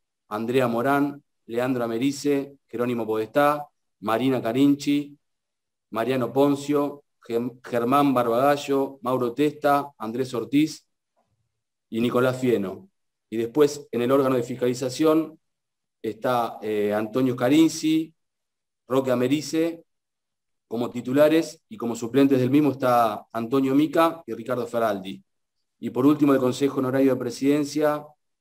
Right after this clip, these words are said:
está Juan Mocha, Donato Dinela, Luis Tomazone padre, Condó Juan Pablo y Agustín Piñotti. Eh, ya empezamos a trabajar para conformar las subcomisiones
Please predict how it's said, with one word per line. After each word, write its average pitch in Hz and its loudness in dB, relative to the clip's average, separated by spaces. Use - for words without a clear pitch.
está 113 0
Juan 123 0
Mocha, 151 2
Donato 123 -6
Dinela, 147 2
Luis 127 -4
Tomazone 123 0
padre, 147 2
Condó 123 0
Juan 127 -4
Pablo 151 0
y 117 -10
Agustín 113 -4
Piñotti. 110 -6
Eh, 104 0
ya 139 0
empezamos 127 0
a 120 0
trabajar 117 2
para 120 0
conformar 127 -2
las - -4
subcomisiones 135 0